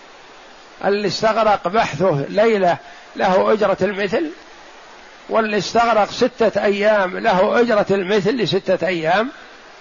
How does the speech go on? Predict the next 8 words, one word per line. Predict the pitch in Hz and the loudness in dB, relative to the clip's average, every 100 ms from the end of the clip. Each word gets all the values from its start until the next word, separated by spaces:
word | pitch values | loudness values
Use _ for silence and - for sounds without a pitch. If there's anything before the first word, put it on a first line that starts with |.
| - - - - - | -20 -20 -20 -20 -4
واللي | 208 240 226 | 0 0 0
استغرق | 180 - 226 220 196 185 - 160 | -4 0 0 2 0 -2 -10 -4
بحثه | 214 - 208 196 202 180 | -4 -2 0 2 2 0
ساعة | - 233 226 190 254 202 - - - | 2 4 4 4 2 0 -12 -20 -6
له | 262 180 202 214 | -2 0 0 0
أجرة | 208 185 180 | 0 -2 -2
المثل | 196 180 196 226 | -4 -2 -2 -2
لساعة، | 277 185 165 165 170 151 147 131 127 | -2 -4 -6 -6 -4 -4 -2 -2 -4